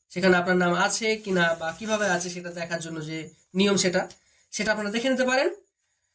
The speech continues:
আজকের এই গুরুত্বপূর্ণ ভিডিওটিতে আমরা এনুমারেশন ফর্ম ফিল আপ নিয়ে আলোচনা করলাম। যদি ভিডিওটি ভালো লেগে থাকে এবং এই ধরনের তথ্যপূর্ণ ভিডিও পেতে চান, তাহলে চ্যানেলটিকে সাবস্ক্রাইব রাখুন। কোনো সহযোগিতা বা হেল্পের জন্য আমাকে ফোন করতে পারেন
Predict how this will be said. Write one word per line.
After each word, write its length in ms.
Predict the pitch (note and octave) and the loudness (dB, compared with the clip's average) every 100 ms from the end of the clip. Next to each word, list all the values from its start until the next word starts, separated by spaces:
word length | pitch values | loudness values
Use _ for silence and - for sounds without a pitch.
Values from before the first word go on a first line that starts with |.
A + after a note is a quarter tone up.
| _ _ _ | _ _ _
আজকের 340 | E3+ F3+ F3+ A#3 | -8 -6 -2 0
এই 160 | G#3+ G#3 G3 | 2 2 0
গুরুত্বপূর্ণ 460 | G#3+ A#3 B3 A#3+ G#3+ | -8 -10 -8 -4 -2
ভিডিওটিতে 480 | G#3 G3+ F#3 F3+ F#3 | 0 0 -2 -6 -8
আমরা 180 | F3 F3 E3+ | -4 -2 -4
এনুমারেশন 440 | - G#3 A3 A3 A3+ | 0 2 4 2 -2
ফর্ম 220 | G#3+ G3+ | -2 -4
ফিল 140 | G3+ G3+ | -2 -4
আপ 60 | G3+ | -2
নিয়ে 120 | G3 | -4
আলোচনা 200 | F3 F3 | -4 -6
করলাম। 300 | D#3+ D3+ F#3+ - _ _ _ _ _ _ G3 | -6 -6 -6 -8 _ _ _ _ _ _ -6
যদি 120 | G#3 | 0
ভিডিওটি 360 | G#3+ G#3+ A3 G#3+ | 2 2 0 -4
ভালো 240 | F#3 G#3 | -2 2
লেগে 200 | A#3+ B3 | 2 2
থাকে 240 | A#3+ A#3+ A#3 | -4 -6 -6
এবং 200 | F#3 F3 F3+ | -4 -6 -4
এই 140 | G3 G#3+ | -2 0
ধরনের 300 | A3 A3 A3 | 0 -2 -4
তথ্যপূর্ণ 440 | B3 B3 B3+ B3+ A#3+ | -8 -8 -10 -4 -2
ভিডিও 280 | G#3 G#3 G#3 | -2 -2 -2
পেতে 220 | A3+ B3 | 0 0
চান, 180 | A#3+ A#3+ C4+ _ _ _ | 0 0 -4 _ _ _
তাহলে 220 | _ F3+ | _ -8
চ্যানেলটিকে 380 | F3+ G#3 G3 G3+ | -2 -2 0 0
সাবস্ক্রাইব 480 | - C4 - B3+ A3 | 2 2 0 -2 -2
রাখুন। 320 | G3+ G3+ A#3 D4+ - _ _ _ _ _ _ _ _ _ _ _ _ A#3+ | -2 -2 -6 -12 -18 _ _ _ _ _ _ _ _ _ _ _ _ -4
কোনো 160 | C4 C4+ | 0 2
সহযোগিতা 580 | C4 G3+ G#3 G#3+ G#3 A3 G3+ | 2 -2 -6 -8 -6 -4 -2
বা 140 | G3 | -2
হেল্পের 340 | F#3+ G3 G3 F3 | -2 -8 -10 -8
জন্য 240 | F#3+ G3 G3+ | -8 -6 -6
আমাকে 240 | F3 E3 E3 | -4 -6 -8
ফোন 220 | E3 A3+ | -4 -2
করতে 220 | A#3+ A#3+ A#3+ | -2 -6 -4
পারেন 240 | A#3+ | -2